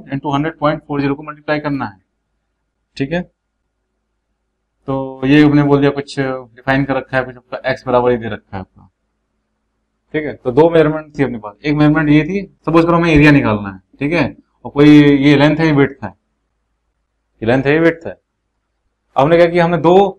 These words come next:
measurements को मल्टीप्लाई कर रहे हैं, तो बताओ resultant क्या आएगा। अब देखो multiply कर लो, सत्रह चौके कितना हो गया आपको, अड़सठ हो गया ना, सत्रह चौके अड़सठ, सत्रह ज़ीरो ज़ीरो, सत्रह कम सत्रह, ये हो जाएगा आपका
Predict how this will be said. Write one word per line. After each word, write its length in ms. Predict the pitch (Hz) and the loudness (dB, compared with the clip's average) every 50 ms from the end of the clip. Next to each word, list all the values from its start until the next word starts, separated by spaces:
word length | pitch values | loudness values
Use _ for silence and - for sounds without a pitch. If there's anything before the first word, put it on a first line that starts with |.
| _ _ _ _ _ _ _ _ _ _ _ _ _ _ - | _ _ _ _ _ _ _ _ _ _ _ _ _ _ -4
measurements 360 | 117 127 143 151 175 175 160 | -2 0 2 2 2 0 0
को 60 | 170 | -2
मल्टीप्लाई 380 | 165 160 156 156 147 160 160 170 | -4 -4 -6 -4 -2 0 0 2
कर 120 | 165 170 160 | 0 0 -4
रहे 140 | 156 151 143 | -2 -2 -4
हैं, 160 | 151 175 185 _ _ _ _ _ _ _ - | -4 -6 -10 _ _ _ _ _ _ _ -10
तो 40 | 143 | -8
बताओ 180 | 139 147 165 165 | -2 2 4 4
resultant 500 | 147 139 139 143 143 143 170 175 175 170 | 6 6 6 4 4 2 0 -2 -2 -2
क्या 120 | 156 147 135 | -2 -2 -2
आएगा। 260 | 123 113 104 95 92 _ _ - | 0 -2 -4 -6 -8 _ _ -8
अब 100 | 139 143 | -6 -4
देखो 200 | 160 160 175 170 | -2 -2 -2 0
multiply 380 | 160 156 151 151 147 160 165 160 | 0 -2 -4 -4 -4 -2 0 0
कर 80 | 170 | 0
लो, 120 | 165 165 160 | 0 -2 -2
सत्रह 360 | 160 147 147 151 160 160 160 | -4 -6 -4 -2 -2 -2 -2
चौके 280 | 156 156 151 151 160 151 | -2 -4 -6 -6 -6 -12
कितना 200 | 160 156 151 156 | -12 -8 -4 -2
हो 80 | 156 156 | -2 -2
गया 100 | 156 156 | -4 -6
आपको, 120 | 156 160 | -4 -2
अड़सठ 260 | 147 139 143 160 160 | -4 -2 -4 -6 -8
हो 100 | 156 160 | -8 -8
गया 140 | 156 165 160 | -6 -6 -4
ना, 160 | 170 208 220 214 - _ _ _ _ _ _ _ _ _ _ _ _ _ _ - | -4 -4 -6 -8 -10 _ _ _ _ _ _ _ _ _ _ _ _ _ _ -14
सत्रह 200 | 131 - 147 156 147 | -8 -4 -2 0 0
चौके 300 | 156 156 156 165 165 170 165 165 160 _ _ _ _ _ _ _ _ _ _ _ _ _ - | 0 -2 0 2 2 2 0 -2 -6 _ _ _ _ _ _ _ _ _ _ _ _ _ -8
अड़सठ, 540 | 113 120 123 123 - - 165 190 190 - - - _ _ _ _ _ _ _ _ _ _ _ _ _ _ _ _ _ _ - 131 | -8 -8 -8 -8 -6 -2 -2 -2 -2 -4 -12 -20 _ _ _ _ _ _ _ _ _ _ _ _ _ _ _ _ _ _ -18 -8
सत्रह 180 | 131 147 156 | -4 -2 2
ज़ीरो 180 | 151 160 160 160 | 2 4 2 2
ज़ीरो, 420 | 147 147 151 156 185 208 202 208 | 4 4 2 4 2 2 0 -2
सत्रह 280 | - - - 151 151 147 | -8 -8 -4 -4 -4 -4
कम 140 | 151 156 147 | -4 -8 -10
सत्रह, 340 | 147 139 - 127 113 98 90 _ _ - | -8 -6 -4 -4 -4 -4 -6 _ _ -6
ये 80 | 120 139 | -2 0
हो 60 | 160 | 0
जाएगा 300 | 165 165 160 165 165 165 | 2 0 0 -2 -4 -6
आपका 260 | 160 - - 170 170 | -8 -8 -12 -18 -18